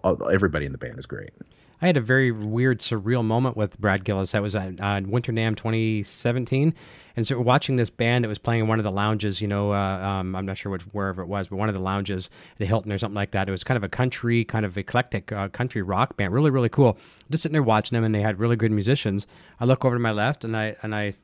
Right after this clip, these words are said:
Speaker 2: kinda saw somebody I looked like I rec-, like, literally right to my immediate left. And I was like, "Oh my God, that's Brad Gillis from Night Ranger." Kinda, you know,
Speaker 1: Nice.
Speaker 2: nodded to him. And then, and he took off. And, uh, then a few minutes later, I'm somewhere else.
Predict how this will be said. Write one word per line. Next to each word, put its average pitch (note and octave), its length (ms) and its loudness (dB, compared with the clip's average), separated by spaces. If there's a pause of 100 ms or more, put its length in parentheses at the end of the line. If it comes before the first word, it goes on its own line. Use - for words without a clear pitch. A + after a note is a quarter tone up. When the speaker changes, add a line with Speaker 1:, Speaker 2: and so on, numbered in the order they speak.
(200)
Speaker 2:
kinda G#2 200 -6
saw G#2 160 0
somebody G2+ 280 0
I G2 60 2
looked G2+ 380 -4
like G2+ 160 -2
I - 40 0
rec-, A#2 200 0
like, A2+ 120 0
literally B2+ 280 0
right A2+ 220 0
to A#2 80 -2
my G2+ 360 0
immediate G#2+ 340 0
left. A#2+ 260 0
And G#2 60 0
I - 20 0
was F#2+ 60 -2
like, G#2+ 180 -2 (280)
"Oh C3+ 60 -10
my C3 80 -4
God, C#3+ 200 0
that's A2 120 -6
Brad G2 240 -4
Gillis G#2+ 180 -4
from C#3+ 80 -2
Night F#3 140 2
Ranger." F#2 320 -4 (320)
Kinda, A#2 360 4
you B2 80 0
know, A#2+ 100 4
Speaker 1:
Nice. A#2 80 4
Speaker 2:
nodded B2 280 6
to D#3+ 160 10
him. G3+ 160 6 (340)
And D3+ 140 6
then, D#3+ 180 8
and D3 140 2
he D3 140 6
took E3 180 0
off. C3 260 4 (380)
And, C3 340 2
uh, B2 220 2
then C3+ 220 2
a A#2+ 60 -2
few C#3+ 120 -2
minutes C#3+ 160 2
later, D3 200 4
I'm B2 100 4
somewhere B2 300 2
else. C3 340 4